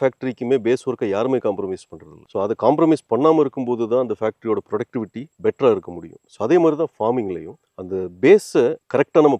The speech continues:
பண்ணிட்டோம் அப்படின்னா, ஃபியூச்சர்ல வந்து அது ஒரு profitable and sustainable ஃபார்மா இருக்கிறதுக்கான ப்ராபபிலிட்டி வந்து much higher. இனிஷியலா நம்ம பண்ணக்கூடிய விஷயங்கள்ல எந்த அளவுக்கு கா-, காம்ப்ரமைஸ் பண்றோமோ, அந்த அளவுக்கு அந்த ப்ராஃபிட்டபிலிட்டி அப்படிங்கிற பாயிண்ட் வந்து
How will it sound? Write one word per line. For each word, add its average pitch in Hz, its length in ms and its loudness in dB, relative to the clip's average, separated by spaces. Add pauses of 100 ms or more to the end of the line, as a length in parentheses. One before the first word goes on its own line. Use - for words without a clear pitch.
பண்ணிட்டோம் 110 500 0
அப்படின்னா, 87 380 -12 (120)
ஃபியூச்சர்ல 143 440 -2
வந்து 104 280 -2
அது 101 120 0
ஒரு 95 140 -4 (120)
profitable 123 520 -2
and 110 100 -2
sustainable 117 540 -6 (120)
ஃபார்மா 101 340 -6
இருக்கிறதுக்கான 92 520 -10 (220)
ப்ராபபிலிட்டி 143 540 -2
வந்து 107 260 -8
much 104 360 -10
higher. 87 160 -10 (180)
இனிஷியலா 170 400 2
நம்ம 151 200 6
பண்ணக்கூடிய 120 380 0
விஷயங்கள்ல 113 260 -6 (120)
எந்த 107 260 0
அளவுக்கு 110 300 -2
கா-, 95 200 0 (100)
காம்ப்ரமைஸ் 107 540 -4
பண்றோமோ, 87 380 -14
அந்த 123 200 -4
அளவுக்கு 127 400 -2 (120)
அந்த 92 140 -10 (100)
ப்ராஃபிட்டபிலிட்டி 139 640 -2
அப்படிங்கிற 107 380 -4
பாயிண்ட் 113 340 -2
வந்து 104 280 -6